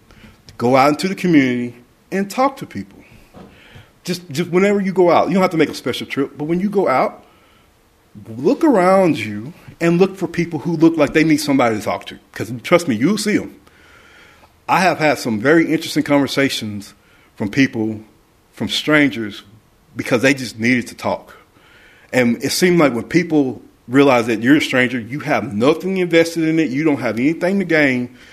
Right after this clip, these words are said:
but you're willing to listen, they will pour their heart out to you. Because people don't feel seen and heard anymore. There's, uh, even though it's social media, people are just talking, talking, talking. Nobody feels seen or heard.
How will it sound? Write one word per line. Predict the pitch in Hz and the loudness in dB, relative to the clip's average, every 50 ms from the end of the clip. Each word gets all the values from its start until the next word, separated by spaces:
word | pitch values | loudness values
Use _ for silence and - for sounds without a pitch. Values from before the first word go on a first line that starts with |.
| - - - - - _ | -20 -20 -20 -20 -12 _
but | - 104 95 | -6 -2 2
you're | 113 143 156 135 | 4 4 4 2
willing | 110 101 113 123 143 165 165 160 | 2 0 0 2 4 4 2 0
to | 139 117 | -2 -2
listen, | 113 139 180 170 - 247 240 226 - - - - _ _ _ _ _ | 0 0 0 2 0 -2 -4 -4 -6 -10 -20 -20 _ _ _ _ _
they | 117 120 156 | 0 0 2
will | 190 165 - | 2 2 0
pour | - - - - 139 131 127 113 95 95 - - - - _ _ _ | 0 -4 -6 -2 0 2 2 2 0 -2 -6 -12 -18 -20 _ _ _
their | - 113 110 | -4 -4 -2
heart | 104 120 113 104 101 98 | 0 0 0 0 -2 -4
out | 87 - - | -6 -8 -12
to | - 78 | -16 -16
you. | 69 - - _ _ _ _ _ - - _ - | -16 -18 -20 _ _ _ _ _ -20 -20 _ -10
Because | 139 - - 143 120 101 - | -6 -2 0 0 0 0 -4
people | - - - - 175 170 175 165 160 139 | -8 -10 -6 -6 -4 -2 0 0 0 0
don't | 107 135 131 139 139 - - | 2 2 2 2 0 -2 -6
feel | - - 143 139 117 | -2 0 2 2 2
seen | - - - - 156 147 139 135 131 - | -2 -4 -2 2 2 4 4 2 0 -2
and | 117 113 - | -4 -8 -8
heard | - - 147 147 143 131 117 | -6 -2 2 4 4 4 4
anymore. | 110 101 101 101 101 - 82 76 - - - - - - - - - - - _ - | 0 -2 -4 -6 -8 -10 -12 -14 -16 -20 -20 -20 -20 -20 -20 -20 -20 -20 -20 _ -4
There's, | 127 110 - - - - - - - | -2 -2 -2 -4 -10 -16 -18 -4 0
uh, | 123 147 147 - | 2 2 2 2
even | - 170 180 - 214 | -2 -2 0 2 4
though | 208 196 190 | 4 6 6
it's | 170 - - | 4 4 2
social | - - 180 180 180 - 165 | 2 2 2 2 2 2 2
media, | 165 165 170 165 160 156 | 2 4 4 4 2 2
people | 156 - - 175 175 156 135 | 0 -4 -8 -6 -4 -2 -2
are | 123 | -2
just | 127 127 - - | -2 -6 -8 -6
talking, | - - 165 156 156 165 - | -2 0 0 0 0 -2 -2
talking, | 170 156 151 147 | 0 0 0 0
talking. | - 156 147 143 - 151 147 - - - - - | 0 0 0 0 0 -4 -8 -8 -14 -20 -14 -6
Nobody | 113 120 147 190 185 208 196 190 190 | 0 2 2 4 4 4 4 4 2
feels | 185 - 185 180 170 175 - | 2 4 4 4 4 4 2
seen | - 175 170 165 | 2 2 2 2
or | 156 147 | 2 0
heard. | - 147 135 107 98 - - - | -2 -4 -2 -2 -4 -6 -8 -14